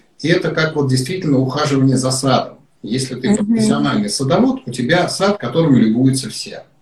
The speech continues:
Speaker 1: Если мы
Speaker 2: Мгм.
Speaker 1: умеем вкладывать в наши отношения, это отношения, которые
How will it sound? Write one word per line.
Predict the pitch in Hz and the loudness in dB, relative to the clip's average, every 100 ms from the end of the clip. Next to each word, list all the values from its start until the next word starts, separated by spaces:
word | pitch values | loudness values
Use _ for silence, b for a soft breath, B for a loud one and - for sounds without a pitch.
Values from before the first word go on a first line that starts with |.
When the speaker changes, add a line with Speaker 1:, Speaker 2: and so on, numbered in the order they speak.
| _ b b b b | _ b b b b
Speaker 1:
Если | 123 214 156 | 0 2 2
мы | 156 | 0
Speaker 2:
Мгм. | 151 | 0
Speaker 1:
умеем | 156 165 156 120 | 2 4 4 2
вкладывать | 104 123 139 120 113 107 | 0 0 0 0 -4 -4
в | 117 | -2
наши | 120 - 104 | -2 -4 -8
отношения, | 107 117 - 135 143 117 - b b b - | -8 -6 -4 -2 2 0 -2 b b b -6
это | 127 127 127 | -4 -2 -2
отношения, | 139 - 196 202 127 | -2 -2 2 2 2
которые | - 117 143 123 117 | -2 -2 0 0 -2